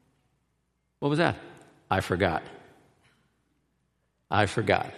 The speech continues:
I, I heard that ten thousand times from you kids growing up. I forgot."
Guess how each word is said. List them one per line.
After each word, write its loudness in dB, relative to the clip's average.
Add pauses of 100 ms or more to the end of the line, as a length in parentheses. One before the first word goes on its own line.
(520)
I, 0
I 4
heard 0
that -4
ten 0
thousand -2
times -2
from -2
you 0
kids -2
growing -2
up. -6 (420)
I 0
forgot." -4